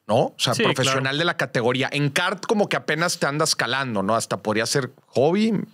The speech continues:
Speaker 1: quizás.
Speaker 2: Pues mira, el, el, el título profesional creo que es cuando empiezas a ganar dinero, ¿no?
Speaker 1: Empiezas a ganar billetes.
Speaker 2: Cuando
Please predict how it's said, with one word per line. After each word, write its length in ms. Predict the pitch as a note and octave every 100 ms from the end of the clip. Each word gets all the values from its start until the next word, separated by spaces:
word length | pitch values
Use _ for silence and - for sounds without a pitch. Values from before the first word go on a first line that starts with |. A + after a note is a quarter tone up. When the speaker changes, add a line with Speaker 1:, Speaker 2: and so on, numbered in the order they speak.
| - _
Speaker 1:
quizás. 340 | - B2 C4+ -
Speaker 2:
Pues 140 | G3 G3
mira, 220 | G#3+ G#3+
el, 200 | G3 -
el, 440 | F#3 F3+ F3 - -
el 160 | F3 D#3
título 400 | F#3 E3 G#3+ G#3
profesional 600 | G#3+ F#3+ D3+ D3+ D#3+ D#3+
creo 220 | F#3 F#3
que 300 | F#3+ G3 F3+ D3 A#2+ - _ _
es 200 | G#3+ D#3
cuando 220 | - F#3+ F3+
empiezas 260 | D3 E3
a 60 | F3+
ganar 200 | D3+ D3
dinero, 340 | D#3+ D3+ C3
¿no? 100 | A#2+
Speaker 1:
Empiezas 420 | - D3+ A2+ B2 A#2
a 60 |
ganar 240 | G#2+ G2 G2
billetes. 240 | F#2+ C#3
Speaker 2:
Cuando 380 | C#3+ C#3+ C#3